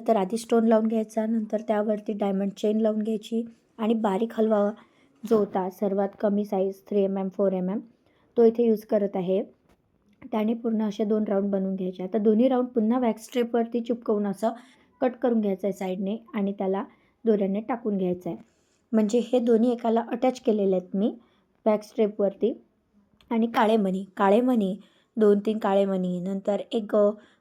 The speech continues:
मोत्याचा, अ, सॉरी, हलवा मणी, अशा पद्धतीने आपल्याला यामध्ये घालून घ्यायचे आहे. आता सर्वांना जर कोणी नवीन व्हिडिओ हा फर्स्ट बघत असेल तर पार्ट वन नक्की बघा, तुमच्या सर्व गोष्टी लक्षात येईल की हे कसं बनवलेलं आहे.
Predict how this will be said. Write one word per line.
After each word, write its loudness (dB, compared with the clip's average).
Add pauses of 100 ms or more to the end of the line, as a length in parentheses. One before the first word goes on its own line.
(100)
मोत्याचा, 2
अ, 0
सॉरी, 2 (140)
हलवा 4
मणी, -2 (460)
अशा 0
पद्धतीने -2
आपल्याला 2
यामध्ये 0
घालून 0
घ्यायचे -6
आहे. -10 (400)
आता 0
सर्वांना 2
जर -4 (120)
कोणी 2
नवीन 0
व्हिडिओ 2
हा -2
फर्स्ट -4
बघत 0
असेल 0 (100)
तर 2
पार्ट -2
वन -2
नक्की -4
बघा, 0 (420)
तुमच्या 2
सर्व 2
गोष्टी 0
लक्षात -2
येईल -2
की -4
हे -2
कसं 0
बनवलेलं -4
आहे. -10